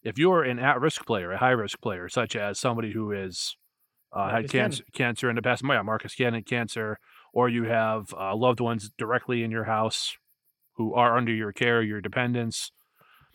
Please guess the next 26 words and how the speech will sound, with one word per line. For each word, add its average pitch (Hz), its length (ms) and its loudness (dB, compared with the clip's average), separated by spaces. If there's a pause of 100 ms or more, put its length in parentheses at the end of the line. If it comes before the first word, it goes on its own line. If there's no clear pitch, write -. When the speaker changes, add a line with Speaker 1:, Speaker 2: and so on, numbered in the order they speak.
(420)
Speaker 1:
uh, 107 160 -2
you 110 160 -2
can 123 140 0
receive 120 480 -2
up 156 220 2
to 120 180 -2
three 127 180 -2
hundred 110 220 -2
and 101 100 -12
fifty 139 300 0
thousand 104 320 0
dollars 101 280 -4
stipend 98 380 -6
for 107 80 -8
this 98 180 -8
year. 87 220 -8
So 95 420 -6 (1300)
I 170 140 4
think 220 180 2
it's 208 140 0
cool 196 340 6
of 170 80 4
the 160 100 2
N 165 120 2
F 147 140 0
L. 165 340 4